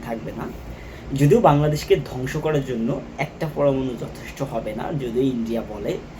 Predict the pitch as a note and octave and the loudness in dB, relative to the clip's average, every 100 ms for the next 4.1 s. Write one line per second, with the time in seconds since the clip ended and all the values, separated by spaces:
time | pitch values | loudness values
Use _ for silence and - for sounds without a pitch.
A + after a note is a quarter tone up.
0 | - - - C#3+ D#3 D#3+ - E3 - C#3 | -14 -12 -2 0 0 0 -2 -4 0 0
1 | C#3+ - C#3 C3 C#3 - D#4+ - - - | 0 -2 -2 -2 -4 -8 -6 -6 -6 -14
2 | - - - - - - - A2+ A2+ A#2 | -14 -14 -14 -16 -16 -10 -4 -2 -2 0
3 | C3+ C#3+ D3 - F3+ F3+ F#3 A3+ C#4+ - | 2 2 0 -4 -4 -6 -6 -6 -4 -2